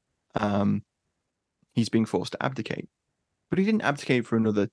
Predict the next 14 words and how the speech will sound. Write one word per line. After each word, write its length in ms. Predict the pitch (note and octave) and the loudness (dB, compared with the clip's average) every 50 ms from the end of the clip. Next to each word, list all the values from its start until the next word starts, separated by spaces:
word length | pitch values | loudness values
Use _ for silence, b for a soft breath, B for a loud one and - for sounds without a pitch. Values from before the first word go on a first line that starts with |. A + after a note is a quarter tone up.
| _ _ - | _ _ 0
eighteen 300 | B2 A2+ - - A2+ A2+ | 0 0 2 2 2 4
months, 260 | G#2+ F#2 - - - | 2 2 0 -4 -4
two 200 | - - A2+ A#2 | -2 2 2 2
years. 540 | A2+ D3 G3 F#3+ - - - - - - _ _ _ _ _ _ _ _ _ - | 4 4 2 0 0 -2 -6 -10 -14 -16 _ _ _ _ _ _ _ _ _ -2
There 140 | B2 B2 A#2+ | 0 2 4
were 200 | A#2 F#2 - - | 4 2 0 -2
ca-, 140 | - - - | -6 -8 -6
massive 480 | - A#2+ C#3 D#3 E3 D#3 - D3+ C3 - | -4 -2 0 0 0 0 0 0 0 0
campaigns. 600 | - B2+ A#2 A2+ - A#2+ A2+ A2 A2 A2 - - | 0 0 0 0 2 2 2 2 0 0 -2 -4
His 320 | - B2 C3 A#2+ A2 - - | -6 -4 -4 -4 -4 -6 -4
fight, 260 | - D#3 F3 E3 D3+ | -4 -4 -2 -2 -2
he 80 | C#3+ C#3+ | -4 -2
fought 240 | - F3 F#3 E3 - | 2 2 2 2 0
his 120 | C#3+ | -2